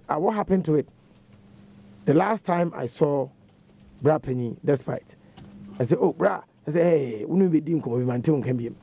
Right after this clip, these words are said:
I said, "Bra, nyame ya o." But it's because of the law. And as at the time that Honorable Katrina Fiku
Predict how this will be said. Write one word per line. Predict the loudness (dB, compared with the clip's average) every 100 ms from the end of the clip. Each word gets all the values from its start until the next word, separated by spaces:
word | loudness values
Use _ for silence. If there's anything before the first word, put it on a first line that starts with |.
| -16 -16 -14 -6
I |
said, | -2 2
"Bra, | 2
nyame | 2 2 2
ya | 0
o." | -2 -8 -16 -20 -20 -20 -20 -20 -20 -20 -20 -20 -20 -16 -6
But | -6 -6
it's | -10
because | -4 -2 0
of | 2
the |
law. | 4 2 -2 _ _ _ _ _
And | -6 -2
as | -2 -2
at | -2
the |
time | 0 0 0 0
that | -4 -6 -2
Honorable | 0 0
Katrina | -2 -2 -4
Fiku | -2 -2 -2